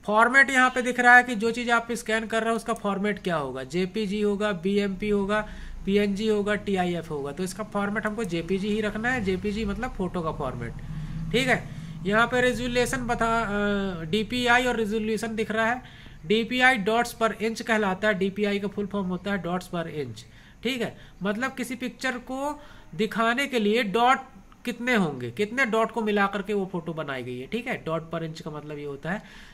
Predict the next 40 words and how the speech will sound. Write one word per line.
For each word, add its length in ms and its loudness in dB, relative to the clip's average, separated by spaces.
जितने 340 0
ज़्यादा 320 4
पिक्चर 360 -4
में 160 -4
डॉट 280 -2
होंगे 240 -4
उतनी 400 -4
अच्छी 240 -4
क्वालिटी 400 0
दिखेगी, 460 -6
ठीक 200 -4
है। 80 -4
तो 100 -4
तीन 260 -4
सौ, 300 0
यहाँ 220 4
पे 120 -2
रेजोल्यूशन 500 -2
तीन 260 -2
सौ 160 -4
है, 240 2
नॉर्मल 480 -2
कहलाता 480 -2
है, 220 -2
इसमें 360 -2
थोड़ा 220 -2
ठीक 260 -4
ठाक 200 -4
फोटो 220 -4
दिख 160 -2
जाती 340 -4
है, 100 0
और 160 2
इससे 280 -2
यदि 180 -2
कम 260 -2
करोगे 320 -4
तो 100 -10
थोड़ा 220 -2
सा 240 -2